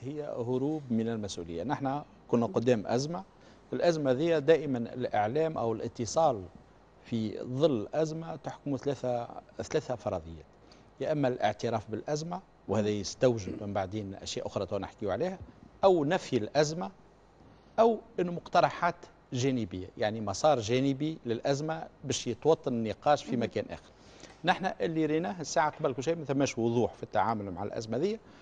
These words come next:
Speaker 1: ثم خلط بين مختلف هذه المحطات في التعامل مع الأزمة.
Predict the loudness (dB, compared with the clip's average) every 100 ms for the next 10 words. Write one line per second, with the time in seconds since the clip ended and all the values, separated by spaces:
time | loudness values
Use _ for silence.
0 | -20 -20 -2 0 0 0 4 2 2 -14
1 | -20 -20 -20 -20 -20 -20 -4 4 4 4
2 | -4 0 2 4 6 8 8 4 -12 -16
3 | -20 -20 -20 -20 -20 -20 -20 0 4 4
4 | 4 2 2 2 -4 -2 -2 -2 0 0
5 | -2 -2 0 0 -4 -6 -4 0 2 2
6 | -2